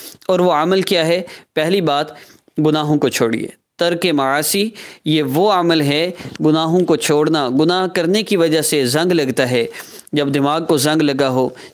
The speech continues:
जब दिल को जंग लगा हो, जिस चीज़ को भी जंग लग जाए, वो काम तो नहीं सही करती ना। हर चीज़ प्रॉपर तरीके से काम करे, उसके लिए आपको चाहिए, आप उसे जंग लगने से बचाइए। उसके दो तरीके हैं।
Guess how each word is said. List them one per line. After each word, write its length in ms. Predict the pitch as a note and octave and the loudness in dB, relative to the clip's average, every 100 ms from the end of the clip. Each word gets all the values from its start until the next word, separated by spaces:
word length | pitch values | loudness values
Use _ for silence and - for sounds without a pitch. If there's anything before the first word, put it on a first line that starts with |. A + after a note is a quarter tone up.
| - | -2
जब 160 | C#3 | 0
दिल 160 | C#3+ E3 | 0 2
को 160 | D#3+ | 2
जंग 240 | C3+ D3 E3+ | 2 2 2
लगा 240 | D#3 D3+ | 2 2
हो, 280 | C#3 C3 C3+ - | 2 0 -2 -2
जिस 180 | A3 | 0
चीज़ 180 | A3+ A3+ | 0 0
को 100 | G#3 | 2
भी 100 | G#3 | 2
जंग 220 | E3 F3 | 2 2
लग 180 | F#3 E3+ | 2 2
जाए, 120 | D#3+ | 2
वो 120 | D#3+ D3+ | 2 0
काम 240 | D3+ D#3+ | -2 -2
तो 120 | E3+ | -2
नहीं 100 | G#3 | 0
सही 160 | - F3 | 0 -2
करती 300 | D3+ C3+ F#3 | -2 0 0
ना। 120 | G#3+ - _ _ - _ _ _ - _ - - - - | 0 -2 _ _ -20 _ _ _ -20 _ -20 -18 -20 -8
हर 160 | D#3+ F3 | -4 -2
चीज़ 280 | E3+ F#3+ D#3+ | 0 2 2
प्रॉपर 360 | E3+ D#3+ F3+ | 0 0 0
तरीके 340 | D#3+ D#3 C#3+ D#3+ | 0 0 0 0
से 140 | D#3+ | 0
काम 260 | C#3 C#3 D3+ | 0 0 0
करे, 280 | C#3 D3 F#3 - - - | 0 -2 -4 -14 -12 -4
उसके 240 | E3 - | -2 0
लिए 280 | D3 C3+ D#3+ - - - | 0 0 0 -4 -16 -8
आपको 240 | C#3 C#3 D#3 | -6 -2 -2
चाहिए, 500 | - D3 C#3 C3+ C3 - _ - - - - _ - - | 0 2 2 2 -2 -12 _ -20 -20 -20 -20 _ -8 -4
आप 140 | E3 | -2
उसे 180 | F3+ G3 | 0 0
जंग 240 | E3 F3+ | 2 2
लगने 300 | F3+ C#3+ C#3 | 2 2 2
से 120 | C3 | 2
बचाइए। 420 | B2+ A#2+ A#2+ C3+ - _ - - _ _ - - _ - | -2 -2 -2 -2 -6 _ -20 -20 _ _ -20 -20 _ -4
उसके 220 | G3 G#3 | -2 0
दो 200 | D#3+ E3+ | 0 0
तरीके 360 | E3+ C#3 - | 0 -2 -2
हैं। 200 | B2+ A#2+ | -2 -4